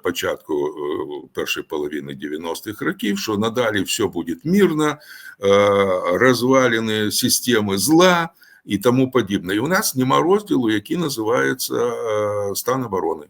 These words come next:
Я б, ми його так назвали. В німецькій Конституції є такий розділ, хоча вона приймалася також після Другої світової війни в сорок дев'ятому році. У них є, або в польській Конституції є, е,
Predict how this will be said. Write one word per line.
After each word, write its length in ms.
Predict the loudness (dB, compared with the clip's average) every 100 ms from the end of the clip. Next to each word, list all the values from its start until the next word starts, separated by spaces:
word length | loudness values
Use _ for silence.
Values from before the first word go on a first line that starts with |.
| _
Я 180 | -10 -10
б, 20 | -8
ми 80 | -8
його 140 | -8
так 240 | -8 -10 -10
назвали. 400 | -16 -10 -10 -10
В 40 | -2
німецькій 360 | 0 0 0
Конституції 720 | -4 -4 -8 -8 -4 -4 -4 -4
є 80 |
такий 300 | -4 -8 -10
розділ, 400 | -8 -8 -8 -14 -10
хоча 260 | -8 -4
вона 160 | -2 -2
приймалася 680 | -4 -6 -4 -2 -2 -4 -8
також 360 | -10 -8 -10
після 300 | -10 -16 -14
Другої 300 | -10 -10 -8
світової 480 | -10 -12 -10 -6 -6
війни 300 | -6 -10 -10
в 60 | -10
сорок 260 | -10 -10
дев'ятому 560 | -12 -10 -10 -12 -18 -16
році. 280 | -18 -18 -20
У 100 | -16
них 240 | -14 -10
є, 160 | -8 -8 -12 -20 -18 -12
або 260 | -6 -6 -6 -14 -10
в 220 | -6 -4
польській 400 | 6 6 6 0
Конституції 920 | 0 0 -4 -4 2 2 2 0 -4 -6 _ _ _
є, 420 | 4 6 6 4 0
е, 140 | 0